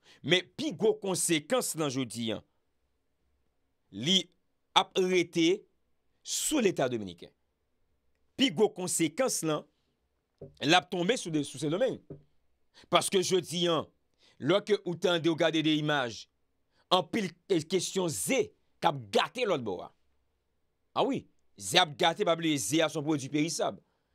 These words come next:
li pa ka rete, e avèk sa yo fè l,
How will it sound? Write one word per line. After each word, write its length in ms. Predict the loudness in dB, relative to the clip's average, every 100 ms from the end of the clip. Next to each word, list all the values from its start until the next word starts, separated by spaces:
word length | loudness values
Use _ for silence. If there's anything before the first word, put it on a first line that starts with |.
| _ -8
li 100 | 0
pa 140 | 2 2
ka 140 | 2 0
rete, 320 | 0 0 -2 _ _ _ _ -20 -2
e 100 | 0 0 2
avèk 300 | 2 2 0
sa 160 | 0 0
yo 100 | 0
fè 220 | 0 0
l, 80 | 0